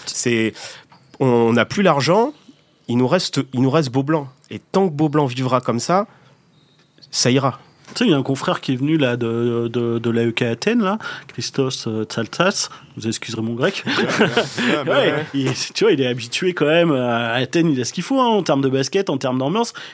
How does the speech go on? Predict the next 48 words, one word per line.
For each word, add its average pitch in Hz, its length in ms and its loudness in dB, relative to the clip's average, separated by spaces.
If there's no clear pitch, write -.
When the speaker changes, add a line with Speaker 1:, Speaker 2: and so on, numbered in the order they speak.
Speaker 2:
Il 113 60 -8
est - 20 -4
arrivé 117 160 -2
en 117 80 0
Beaublanc, 131 340 0
déjà 135 220 2
il 120 80 2
a 120 40 2
vu 117 100 -2
la 120 100 0
structure 131 380 -6
extérieure, 139 360 2
il 131 60 2
savait 117 220 -2
pas, 156 160 0
il 120 60 2
m'a 110 100 -6
dit, « 127 140 -6
Ah, 131 240 -2
c'est, 107 280 -10
c'est - 160 -8
le 110 60 -12
palais 123 240 -4
des 117 100 -4
sports 131 360 -4
et 120 40 -2
de 110 60 -6
l'amitié, 135 400 0
quoi, 233 200 0
euh, 127 240 0
de 117 80 -4
la 120 60 -2
paix 123 140 -2
et - 20 2
de 113 80 -6
l'amitié. » 139 420 -2
Euh, 120 340 2
il 113 100 -2
a - 40 -4
pris - 160 -10
les 107 40 -6
photos, 247 440 0
intérieur, 175 540 2
dans 151 140 2
Beaublanc, 208 540 2
euh, 131 140 2
l'ambiance, 135 540 0
euh, 117 340 0